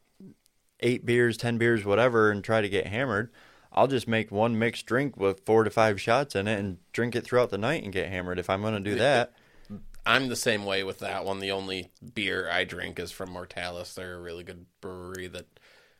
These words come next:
Speaker 2: makes the beer not
Speaker 1: Well, it's
Speaker 2: taste
Speaker 1: one of
Speaker 2: like
Speaker 1: those
Speaker 2: beer.
Speaker 1: things, too, where it's like, all right, <clears throat> twelve ounce beer.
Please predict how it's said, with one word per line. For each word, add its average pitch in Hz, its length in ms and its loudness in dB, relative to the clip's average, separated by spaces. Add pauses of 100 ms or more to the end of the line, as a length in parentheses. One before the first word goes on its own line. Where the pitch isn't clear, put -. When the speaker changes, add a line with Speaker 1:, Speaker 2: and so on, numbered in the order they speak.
(120)
Speaker 2:
makes 87 260 -8
the 95 80 -14
beer 87 220 -10
not 90 160 -6
Speaker 1:
Well, 175 100 6
it's 160 80 2
Speaker 2:
taste - 60 0
Speaker 1:
one 180 80 6
of 180 80 8
Speaker 2:
like 165 60 8
Speaker 1:
those 143 80 4
Speaker 2:
beer. 160 160 2
Speaker 1:
things, 104 120 0
too, 170 200 2
where 123 160 6
it's 110 120 -2
like, 107 240 2
all 131 140 4
right, 107 280 4 (220)
<clears throat> - 1300 -18
twelve 117 300 4
ounce 113 280 0
beer. 92 380 -2